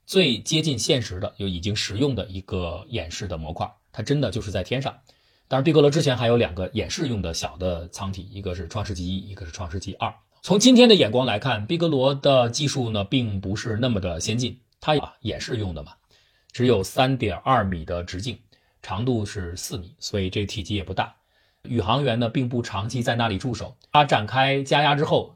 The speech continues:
各项指标看起来都符合其他的nasa那种固定式框架的舱室的数据。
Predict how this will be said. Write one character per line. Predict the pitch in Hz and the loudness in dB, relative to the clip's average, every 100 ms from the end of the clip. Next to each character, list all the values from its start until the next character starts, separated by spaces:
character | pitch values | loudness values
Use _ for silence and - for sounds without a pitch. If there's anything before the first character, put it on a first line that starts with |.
| _ | _
各 | 175 147 | 0 4
项 | 156 127 | 4 2
指 | 95 | 0
标 | 107 117 | 0 0
看 | - 143 | 0 -2
起 | 104 | -2
来 | 90 92 | -6 -8
都 | 95 107 | -4 -2
符 | 110 - 147 | -2 -2 0
合 | - 101 95 - _ | 0 -4 -8 -10 _
其 | - 98 | -10 -8
他 | 117 113 | -2 -2
的 | 107 87 | -2 -4
nasa | 104 104 104 | -6 -6 -4
那 | 98 | -4
种 | 87 87 | -6 -8
固 | - 113 | -6 -4
定 | 107 120 92 | -4 -6 -6
式 | - 90 | -8 -10
框 | - 101 90 | -6 -4 -4
架 | 92 87 | -6 -6
的 | 98 - _ _ - | -14 -18 _ _ -8
舱 | 117 110 | -4 -4
室 | - 87 | -6 -8
的 | 76 - 101 | -8 -8 -8
数 | 120 | -6
据。 | 98 92 | -6 -8